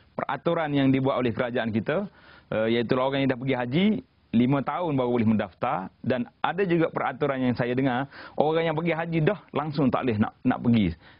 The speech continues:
Sehinggalah ditentukan oleh Allah Subhanahu Wa Taala.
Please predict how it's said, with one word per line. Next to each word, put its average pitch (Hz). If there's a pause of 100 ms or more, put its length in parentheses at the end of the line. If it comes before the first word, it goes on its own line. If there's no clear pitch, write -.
Sehinggalah 143
ditentukan 123
oleh 113
Allah 104
Subhanahu 95
Wa -
Taala. 65